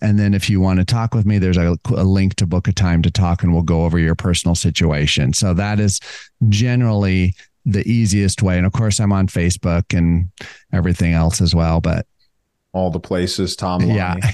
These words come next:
Speaker 2: Lonnie.
Speaker 1: <laughs> Yeah.
Speaker 2: What, what, uh, as we wrap up, what advice would you give to those folks who are at a point where they know that a change is necessary?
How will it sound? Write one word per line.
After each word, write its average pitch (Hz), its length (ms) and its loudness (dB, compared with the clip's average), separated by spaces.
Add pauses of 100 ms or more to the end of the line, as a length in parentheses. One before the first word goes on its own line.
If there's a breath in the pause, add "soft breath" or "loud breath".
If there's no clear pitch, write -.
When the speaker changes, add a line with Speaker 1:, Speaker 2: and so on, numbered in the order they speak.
Speaker 2:
Lonnie. 147 140 0
Speaker 1:
<laughs> - 0 -
Yeah. 101 280 0
Speaker 2:
What, 143 480 -2
what, 139 440 -2 (260)
uh, 143 180 -2
as 127 180 0
we 151 140 2
wrap 135 320 -2
up, 123 360 -2 (140)
what 139 280 0
advice 131 460 0
would 117 140 -2
you 113 80 0
give 110 240 -2
to 113 100 -2
those 113 260 -2
folks 104 360 -4
who 107 100 0
are 104 80 0
at 117 240 -4
a 117 40 -2
point 104 440 -4
where 104 140 -2
they 104 140 0
know 107 340 0
that 110 120 0
a 101 60 -4
change 113 380 -2
is 95 140 -2
necessary? 92 800 -2